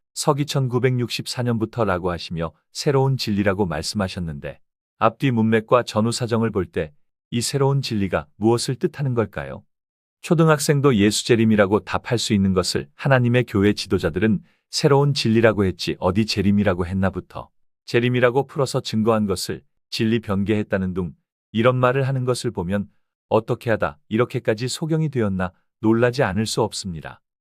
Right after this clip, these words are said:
또한 새로운 진리라는 말씀 역시 성경을 통해서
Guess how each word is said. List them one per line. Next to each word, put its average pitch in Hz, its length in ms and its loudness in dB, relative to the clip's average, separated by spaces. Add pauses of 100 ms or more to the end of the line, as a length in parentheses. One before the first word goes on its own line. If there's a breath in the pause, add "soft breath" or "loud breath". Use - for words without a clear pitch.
(160)
또한 143 280 2
새로운 143 400 -2
진리라는 110 460 0
말씀 95 340 -4
역시 82 400 -10 (260)
성경을 127 460 -2
통해서 110 460 -4